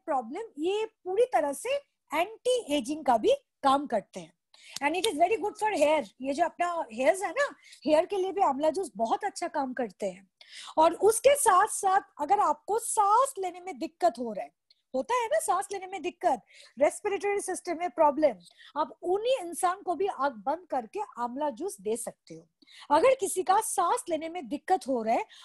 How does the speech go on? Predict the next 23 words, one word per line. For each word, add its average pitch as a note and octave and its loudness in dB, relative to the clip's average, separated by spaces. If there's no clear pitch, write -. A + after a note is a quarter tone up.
और C#4 4
वो C#4+ 2
इंसान F4 -2
रिलीजियसली E4 2
आंवला A#3+ -2
जूस D4 -6
ले A3 -2
रहा A3 -2
है, G4+ -2
तो A4+ 6
उसी F#4+ 2
से C#5+ 4
भी A4+ 2
उनको D#4+ -2
राहत G#3+ -6
मिल F3 -16
जाएगा। E3+ -20
क्लियर F4 -4
फ्रेंड्स? F#4+ -16
और C#4+ 4
इसके A#4+ 4
साथ E4 2
साथ D4+ 0